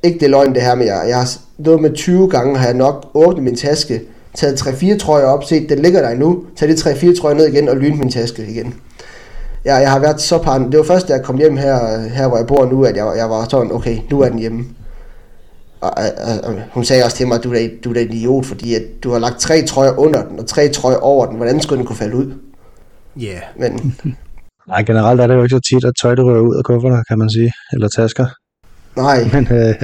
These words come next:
Speaker 3: <laughs> men det skulle lige passe.
Speaker 1: Ja, prøv, prøv lige for, så, så har jeg ikke siddet her i dag og snakket så godt om det i hvert fald.
Speaker 3: Nej. Nej, så har det været traume i stedet for.
Speaker 1: Ja, det er der godt nok. Så var jeg ikke kommet
Speaker 3: Ja.
Speaker 1: hjem fra Glasgow. Jeg er stadig grædt rundt over lidt efter den.
Speaker 3: Ja.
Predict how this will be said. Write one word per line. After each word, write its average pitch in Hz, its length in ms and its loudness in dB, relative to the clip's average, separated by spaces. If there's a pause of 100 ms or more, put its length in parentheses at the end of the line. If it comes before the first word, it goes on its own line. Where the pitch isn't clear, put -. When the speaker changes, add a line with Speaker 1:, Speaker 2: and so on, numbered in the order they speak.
(280)
Speaker 3:
<laughs> - 400 -10
men 98 100 -2
det 98 80 0
skulle 98 160 -2
lige 120 120 2
passe. - 400 -4 (1040)
Speaker 1:
Ja, 117 220 -4
prøv, 139 220 0
prøv 139 120 -2
lige 139 100 -2
for, 135 260 0
så, 139 220 2
så 147 120 -2
har 143 60 4
jeg 131 100 4
ikke 135 160 -2
siddet 139 220 -2
her 127 100 0
i 117 80 0
dag 123 200 2
og 104 60 -6
snakket 117 280 -4
så - 80 -14
godt 127 180 2
om 117 120 -2
det 117 80 -6
i - 20 -4
hvert 110 140 -6
fald. 120 160 -10 (580)
Speaker 3:
Nej. - 200 -6 (420)
Nej, 60 100 -8
så - 100 -6
har 101 40 -2
det 101 80 -2
været 95 140 -2
traume 104 320 -2
i 98 40 -8
stedet 113 220 -8
for. 104 120 -12 (600)
Speaker 1:
Ja, 131 100 -6
det 127 120 0
er 127 40 0
der 120 80 -4
godt 120 200 -6
nok. 120 120 -8 (300)
Så 127 120 -6
var 120 60 2
jeg 127 100 2
ikke 127 80 -4
kommet 120 140 -2
Speaker 3:
Ja. 131 40 2
Speaker 1:
hjem 127 60 -2
fra 117 100 -8
Glasgow. 117 360 -4
Jeg 123 140 2
er 120 40 -2
stadig 123 300 0
grædt 113 200 -8
rundt 127 240 0
over 120 140 0
lidt 123 180 0
efter 123 220 -6
den. 123 140 -12 (380)
Speaker 3:
Ja. 104 100 -8